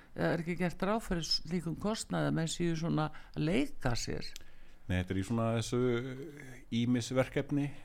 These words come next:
Speaker 2: fé
Speaker 1: Já.
Speaker 2: sem að er alveg skiljanlegt að sé, sé eitthvað,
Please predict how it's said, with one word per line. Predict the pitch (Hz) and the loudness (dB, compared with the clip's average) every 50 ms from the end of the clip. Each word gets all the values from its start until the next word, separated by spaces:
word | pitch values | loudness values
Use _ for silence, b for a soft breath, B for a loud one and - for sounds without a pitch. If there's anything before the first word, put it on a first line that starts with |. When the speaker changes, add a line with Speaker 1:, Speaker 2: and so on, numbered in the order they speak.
| - - | -14 -10
Speaker 2:
fé | - - 143 147 151 147 - - - - 127 123 113 - - - - | -4 0 0 0 0 0 -4 -10 -18 -16 -14 -14 -14 -12 -6 -2 2
Speaker 1:
Já. | 160 160 143 131 123 127 123 - - - - b b b b b b b | 4 6 6 6 4 2 -2 -8 -14 -18 -20 b b b b b b b
Speaker 2:
sem | - - 107 101 | -6 -2 0 2
að | 98 98 101 | 2 2 2
er | 107 | 2
alveg | 110 107 107 107 - 107 - | 4 4 4 2 2 0 -4
skiljanlegt | - - 117 117 120 123 123 110 - | 0 2 2 2 4 2 2 2 2
að | 120 104 | 2 0
sé, | - - 123 117 - - - - | 2 2 0 -2 -2 -6 -12 -10
sé | - - - 123 110 90 | -6 -2 0 0 2 2
eitthvað, | 110 107 - - - 139 151 165 - | 0 0 -2 -2 0 0 0 0 0